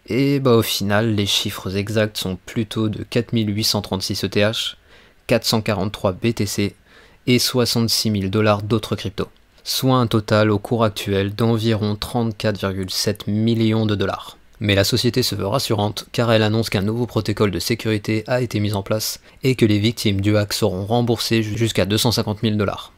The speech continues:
Et d'ailleurs, ces nouvelles annonces ne semblent toujours pas décourager les investisseurs, car le Crow a même fait un joli pump de plus onze pour cent aujourd'hui.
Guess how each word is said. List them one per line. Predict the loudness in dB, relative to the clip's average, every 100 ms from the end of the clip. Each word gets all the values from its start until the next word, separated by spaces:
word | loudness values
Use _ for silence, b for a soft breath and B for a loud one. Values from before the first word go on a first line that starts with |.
| _ _ 0
Et |
d'ailleurs, | 4 4 4
ces | 2 2
nouvelles | 2 2
annonces | 0 -2 -4
ne | -4
semblent | -4 -6 -4
toujours | -4 -2
pas | 0
décourager | 0 0 0 0 0
les | 0
investisseurs, | -2 -4 -4 -2 -2 -4 -12 b 0
car | 4
le | 4 2
Crow | 2 2 2
a | 0 -2
même | 2 2 0
fait | -2 -4
un | -2 0
joli | 2 2
pump | 2 0 0
de | 0
plus | -4 -4 -4 -4
onze | -4 -4
pour | -4 0
cent | 2
aujourd'hui. | 2 2 0